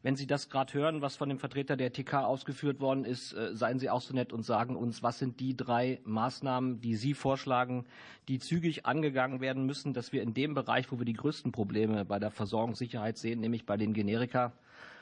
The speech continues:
unternehmen müssen, dass wir mit marktwirtschaftlichen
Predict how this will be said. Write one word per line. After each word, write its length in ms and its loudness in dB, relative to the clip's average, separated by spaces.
unternehmen 520 2
müssen, 300 -2
dass 160 -2
wir 80 0
mit 180 0
marktwirtschaftlichen 1300 -2